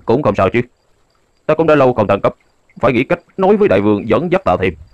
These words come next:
Nếu không sau này cao thủ gia nhập càng ngày càng nhiều, chúng ta còn cảm giác tồn tại sao?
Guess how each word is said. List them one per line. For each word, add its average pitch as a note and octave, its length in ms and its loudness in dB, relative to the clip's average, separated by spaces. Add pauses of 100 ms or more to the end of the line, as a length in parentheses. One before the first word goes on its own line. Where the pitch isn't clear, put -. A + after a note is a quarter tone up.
(600)
Nếu G#3 100 0
không C3+ 180 0
sau C3 140 2
này G#2 120 0
cao A2 160 2
thủ C3 260 0
gia A#2+ 100 2
nhập G2 220 -2
càng A#2+ 140 0
ngày A#2+ 100 0
càng A2+ 140 0
nhiều, A2 260 2
chúng E3+ 120 0
ta A2 120 0
còn A2+ 260 -2
cảm C3+ 160 0
giác F#3+ 160 -2
tồn G2 140 0
tại G2 120 0
sao? A2 220 -2